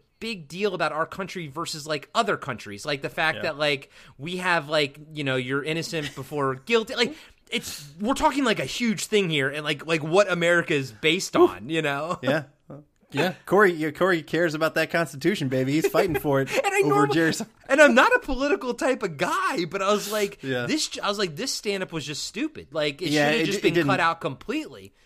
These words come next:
Speaker 1: You
Speaker 2: didn't
Speaker 1: know, like,
Speaker 2: land.
Speaker 1: like, like, it's, it's almost to the point where the, the, I get it when Jerry does things for a joke and, and, and, and makes him sound stupid, but you, you're like, "Okay, I get he's doing it for a joke." This whole bit just made him sound stupid.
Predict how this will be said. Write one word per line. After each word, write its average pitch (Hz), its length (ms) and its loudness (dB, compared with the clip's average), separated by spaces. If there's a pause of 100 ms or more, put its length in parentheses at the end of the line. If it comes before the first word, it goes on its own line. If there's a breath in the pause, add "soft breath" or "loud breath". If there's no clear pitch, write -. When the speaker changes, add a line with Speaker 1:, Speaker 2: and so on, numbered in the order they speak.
(160 soft breath)
Speaker 1:
You 127 60 -10
Speaker 2:
didn't - 100 4
Speaker 1:
know, 226 80 4
like, 226 120 4
Speaker 2:
land. 120 380 -4
Speaker 1:
like, 262 220 -2
like, 269 200 0
it's, 277 160 -6
it's 254 160 -8
almost 285 300 0
to 277 80 -8
the 254 60 -6
point 247 240 -6
where 226 140 0
the, 175 200 -16
the, 180 540 -6
I 202 100 -2
get 269 240 -4
it 330 100 -6
when 254 220 -6
Jerry 196 340 -2
does 170 440 -6
things 202 340 -4
for 160 320 -4
a 135 80 -4
joke 175 640 -2
and, 151 140 -10
and, 165 160 -10
and, 156 260 -8
and 156 160 -6
makes 165 220 -4
him 156 100 -8
sound 147 380 -4
stupid, 160 280 -4
but 147 120 -8
you, 143 240 -10
you're 143 220 -6
like, 135 120 -4
"Okay, 165 220 -4
I 135 40 -4
get 147 200 -6
he's 139 180 -6
doing 143 200 -6
it 131 60 -12
for 127 120 -6
a 113 40 -8
joke." 143 360 -4 (280 loud breath)
This 127 420 -2
whole 240 280 0
bit 175 480 0
just 151 240 -6
made 170 240 -4
him 160 160 -6
sound 123 480 -8
stupid. - 680 -10